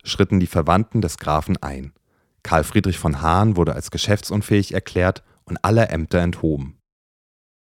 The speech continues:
In nur drei Jahren hatte er das ganze Vermögen durchgebracht und einen Schuldenberg von über einer Million Reichstaler angesammelt. Um dem vollständigen Konkurs zu entkommen,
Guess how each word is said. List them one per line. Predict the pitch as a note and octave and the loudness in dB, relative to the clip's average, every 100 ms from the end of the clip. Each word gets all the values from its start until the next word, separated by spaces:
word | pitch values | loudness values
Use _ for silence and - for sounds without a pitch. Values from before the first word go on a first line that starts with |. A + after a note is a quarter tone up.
| _ _ | _ _
In | G2 | 2
nur | F#2+ | 4
drei | F2 E2+ B2+ | 4 4 6
Jahren | C3 E2+ F#2 G#2 | 6 4 2 0
hatte | D#2+ D2+ | -2 -2
er | D#2 | -2
das | - - | -2 0
ganze | F2 F#2 G#2 | 0 2 0
Vermögen | - G2 F2+ E2 D#2 | 2 6 6 4 2
durchgebracht | D2 - - - C#2+ - - _ _ _ | -4 -4 -8 -6 -10 -10 -18 _ _ _
und | F2+ | -2
einen | D2 D#2+ | 0 0
Schuldenberg | - G#2+ A#2+ A#2+ A2 G#2+ G#2+ | 4 6 6 6 6 6 4
von | - D2 - | -2 -6 2
über | A2 A#2 G#2+ | 4 6 4
einer | E2 F2+ | 2 2
Million | D#2+ D2+ D2 D2 | 2 0 0 -2
Reichstaler | D#2 E2 - - D#2 D#2+ - | 0 -2 -4 -4 0 0 -2
angesammelt. | D2+ D2 C#2+ C#2+ C#2+ C#2+ - _ _ _ _ _ _ _ _ _ _ | -6 -6 -6 -8 -8 -10 -18 _ _ _ _ _ _ _ _ _ _
Um | G2 F#2+ | 2 4
dem | F#2 | 4
vollständigen | - A#2 B2+ C#3 B2+ A2 | 6 4 6 2 2 0
Konkurs | - E2+ - G2 G#2+ - | 0 -2 4 4 4 2
zu | D#2+ | -2
entkommen, | D2+ - - F2 G2+ | -2 -4 0 2 2